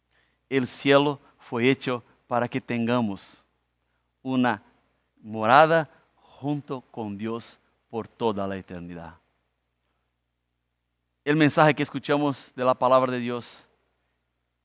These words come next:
es un mensaje de advertencia. Es un mensaje urgente, porque tú no puedes dejar para mañana su decisión,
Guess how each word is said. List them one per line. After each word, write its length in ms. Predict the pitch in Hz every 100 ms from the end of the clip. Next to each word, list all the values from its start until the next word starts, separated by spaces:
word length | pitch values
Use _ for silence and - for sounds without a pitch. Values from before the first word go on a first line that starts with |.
| _
es 140 | 156 151
un 120 | 165
mensaje 500 | 156 135 160 139 139
de 80 | 131
advertencia. 800 | 123 120 110 - 98 92 - - _ _ _ _ _ _ _ _ _ _ _ _ _ _ _ _
Es 160 | 180 170
un 80 | 185
mensaje 420 | 160 196 156 165
urgente, 640 | 147 131 139 120 - 82 _ _ _ _ _ _ _ _
porque 180 | 156 165
tú 100 | 185
no 120 | 175
puedes 500 | - 165 156 127 - _ _ _
dejar 260 | 131 151 151
para 180 | 139 135
mañana 540 | 135 135 135 107 92
su 140 | -
decisión, 540 | 120 113 110 117 98